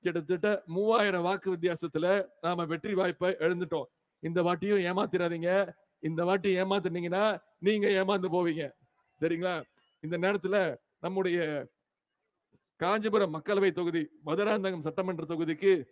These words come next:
சில சாதனைகளை, சில பணிகளை செஞ்சிருக்கிறோம். அதை இங்க ஞாபகப்படுத்த விரும்புகின்றேன். மதுராந்தகம் தொகுதியில நூறு கோடி ரூபாய் செலவுல மதுராந்தகம் ஏரி தூர்வாரப்பட்டு கரைகள் பலப்படுத்தப்பட்டு உள்ளது. முப்பது கோடி ரூபாய் மதிப்பீட்டுல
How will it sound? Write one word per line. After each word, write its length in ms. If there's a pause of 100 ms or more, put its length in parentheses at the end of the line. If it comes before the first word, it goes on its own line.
(200)
சில 220
சாதனைகளை, 600
சில 220
பணிகளை 400
செஞ்சிருக்கிறோம். 760
அதை 240
இங்க 80
ஞாபகப்படுத்த 540
விரும்புகின்றேன். 500 (600)
மதுராந்தகம் 560
தொகுதியில 600
நூறு 360
கோடி 260
ரூபாய் 300
செலவுல 480 (380)
மதுராந்தகம் 640
ஏரி 340
தூர்வாரப்பட்டு 800 (100)
கரைகள் 500
பலப்படுத்தப்பட்டு 680
உள்ளது. 460 (560)
முப்பது 440
கோடி 220
ரூபாய் 240
மதிப்பீட்டுல 720